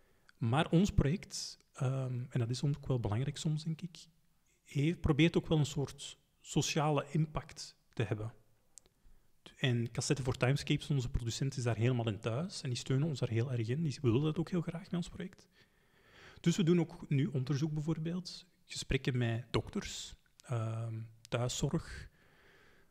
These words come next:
eh, woonzorgcentra, waar dat een plaats kan krijgen.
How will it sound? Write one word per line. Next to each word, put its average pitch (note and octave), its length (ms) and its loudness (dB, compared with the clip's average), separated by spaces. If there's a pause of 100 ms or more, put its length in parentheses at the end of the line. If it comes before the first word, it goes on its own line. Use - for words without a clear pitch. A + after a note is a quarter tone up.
(160)
eh, A2 380 -4
woonzorgcentra, C#3 880 0 (1120)
waar C#3+ 540 2 (640)
dat D3 300 -2
een B2+ 120 2
plaats G3 360 -2
kan G2+ 160 2
krijgen. G2 500 -6